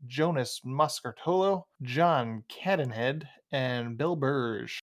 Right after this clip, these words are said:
I M D B score of five point eight and a Rotten Tomato score of seventeen percent. Budget, nine point six million dollars. Box office, fourteen point one. The modest returns on this is what, uh,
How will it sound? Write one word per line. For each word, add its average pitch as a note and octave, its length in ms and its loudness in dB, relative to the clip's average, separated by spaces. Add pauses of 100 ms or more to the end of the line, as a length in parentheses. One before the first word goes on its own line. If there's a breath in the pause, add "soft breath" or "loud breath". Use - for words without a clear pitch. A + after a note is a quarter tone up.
(160)
I B2+ 120 0
M B2+ 80 -2
D A#2 60 -10
B A#2+ 100 -4
score A#2 240 -2
of A2+ 60 -6
five A#2 260 0
point A#2+ 240 -4 (100)
eight F3 280 0
and A#2+ 100 -2
a B2 40 2
Rotten C3 220 0
Tomato C#3 280 -2
score C3 340 0
of A#2 100 -6
seventeen G3 640 -4
percent. - 480 -6 (260)
Budget, D#3 500 4 (120)
nine C3+ 320 2
point C3 420 -4
six - 460 -6
million B2+ 440 -4
dollars. G#2+ 600 0 (160)
Box C3 260 4
office, B2 340 -2 (140)
fourteen C3+ 560 0
point B2 340 -6
one. A2 440 -6 (220)
The A#2 60 -8
modest B2+ 260 4
returns B2+ 420 -2
on A#2+ 160 2
this A#2+ 220 -2
is A2 200 -8
what, A#2+ 460 0
uh, A2+ 280 4